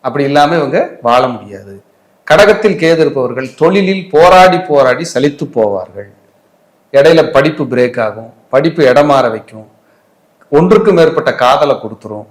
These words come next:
நெருக்கடியை கொடுக்காம போகாது கடகத்தில் இருக்கிற கேது. ஏன், தாய்மாமனே பொருளாதாரத்தை எல்லாம் இழந்துருவார்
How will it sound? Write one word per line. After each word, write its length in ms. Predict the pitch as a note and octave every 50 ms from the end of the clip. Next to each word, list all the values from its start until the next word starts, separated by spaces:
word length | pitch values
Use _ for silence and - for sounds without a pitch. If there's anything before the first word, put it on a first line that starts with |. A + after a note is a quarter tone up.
| _
நெருக்கடியை 500 | - A#2+ B2+ C#3+ E3+ E3 - D#3+ D3 C3+
கொடுக்காம 380 | A2 A2+ A2 G2 G#2+ G#2+ B2 B2+ _
போகாது 360 | - F#2+ F#2+ F#2+ G2+ - _ - _ _ _ _ _ _ _ _ _ _ _ _ _ _ _ _ _ _ _ _ _ _ -
கடகத்தில் 420 | - C#3 D3+ D#3 D#3 D3+ C#3+ A#2+
இருக்கிற 260 | A2+ G#2 - - A2+
கேது. 320 | G#2+ _ - G2+ G2+ _ _ _ _ _ _ _ _ _ _ _ _ _ - -
ஏன், 300 | C#3 E3+ F3+ D3+ A#2+ G2 F2 - - _ _ _ _ _ _ _ _ _ _ -
தாய்மாமனே 720 | C3 B2+ C#3+ D#3+ F#3 F#3+ F#3+ F#3 F3+ F3 E3 E3+ F#3+ G#3
பொருளாதாரத்தை 680 | - E3 D#3 E3 F3 F3+ F3+ F3 F3 E3 D#3+ - - D#3
எல்லாம் 180 | D#3 E3 F3 D#3
இழந்துருவார் 460 | D3 D3+ D#3 D3+ D3 C#3 B2 A2+ -